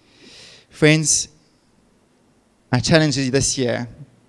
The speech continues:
if you want to set yourself a challenge, this is the book that you need to read. And as you read through the Old Testament, let me point out something very, very important. The work of the Holy Spirit was not automatic in God's people.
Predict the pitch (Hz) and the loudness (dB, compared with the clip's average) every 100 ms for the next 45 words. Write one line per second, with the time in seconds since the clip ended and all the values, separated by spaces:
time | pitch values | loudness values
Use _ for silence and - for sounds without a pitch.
0 | _ _ _ - 143 143 139 - 156 135 | _ _ _ -8 -2 -2 -2 -4 -6 -4
1 | - 131 127 - 117 107 117 123 127 120 | -2 -2 -2 -4 -4 -6 -6 -6 -6 -4
2 | 123 127 - 113 123 117 113 123 110 110 | -2 0 0 -4 -4 -6 -6 -6 -6 -8
3 | - - - _ _ _ _ - - - | -8 -8 -8 _ _ _ _ -20 -20 -20
4 | - - 120 127 120 143 175 196 196 170 | -20 -6 0 2 4 4 4 2 2 4
5 | 165 180 - 185 - 151 127 139 156 - | 4 2 2 -2 -2 -4 -2 -2 -6 -8
6 | 170 165 147 - 147 147 127 143 165 156 | -8 -4 -6 -6 -8 -8 -4 -2 0 0
7 | 147 143 127 113 113 - 104 104 - - | 0 -2 -4 -6 -8 -8 -12 -14 -16 -18
8 | _ _ _ _ _ _ _ _ _ _ | _ _ _ _ _ _ _ _ _ _
9 | _ _ 135 131 185 208 170 156 170 170 | _ _ 2 8 8 8 4 4 4 4
10 | - - 165 135 127 139 165 170 170 170 | 2 2 0 0 -4 -2 -4 -4 -6 -6
11 | 165 147 143 - 113 117 107 110 - - | -6 -6 -8 -10 -12 -12 -12 -14 -14 -18
12 | 107 - | -20 -18